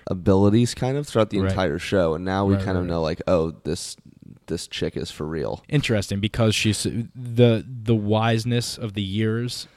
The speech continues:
Speaker 2: adds
Speaker 1: Not
Speaker 2: to
Speaker 1: even
Speaker 2: the
Speaker 1: that. It's just
Speaker 2: realness.
Speaker 1: that, like, the fact that she's been able to mask herself as a
Speaker 2: Right,
Speaker 1: young
Speaker 2: right.
Speaker 1: person.
Speaker 2: Right, she has actual magic. This isn't. But
Speaker 1: Right.
Speaker 2: we've seen her actual magic. I mean, she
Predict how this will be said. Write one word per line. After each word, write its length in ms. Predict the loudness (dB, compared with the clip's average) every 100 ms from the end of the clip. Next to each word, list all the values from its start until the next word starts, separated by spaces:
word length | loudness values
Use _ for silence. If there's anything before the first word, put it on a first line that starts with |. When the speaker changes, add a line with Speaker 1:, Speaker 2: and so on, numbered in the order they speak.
| -6
Speaker 2:
adds 200 | 0 2
Speaker 1:
Not 140 | 4
Speaker 2:
to 60 | 6
Speaker 1:
even 120 | 6
Speaker 2:
the 60 | 6
Speaker 1:
that. 180 | 4
It's 80 | 2
just 80 | 2
Speaker 2:
realness. 240 | 4 2 2
Speaker 1:
that, 40 |
like, 320 | 2 0 -2
the 160 | -8 -8
fact 300 | 0 0 0
that 100 | -4
she's 220 | -4 -4
been 400 | -6 -2 2 6
able 220 | 6 4 4
to 80 |
mask 460 | 4 6 4 2 0
herself 440 | -2 0 0 2
as 160 | 4 6
a 100 | 6 4 _ _ _ _ _ _ _ -20 -20 _ _
Speaker 2:
Right, 240 | 4 4 4
Speaker 1:
young 380 | 2 6 8 6
Speaker 2:
right. 80 | 2
Speaker 1:
person. 480 | 2 2 0 -4 -2
Speaker 2:
Right, 300 | 0 0 0
she 180 | -2 0
has 300 | 0 -2 -2
actual 440 | -2 -2 -2 -2 -2
magic. 400 | -4 -4 -8 -10
This 200 | -12 -10
isn't. 240 | -10 -2
But 80 | 2
Speaker 1:
Right. 140 | 2
Speaker 2:
we've 160 | 2 -2
seen 260 | -4 -4 -2
her 120 | -2
actual 340 | -4 -8 -12
magic. 360 | -12 -16 -18 -14
I 60 | -10
mean, 440 | -6 -6 -6 -10 -18 _ _ _ _ _
she 340 | -2 0 0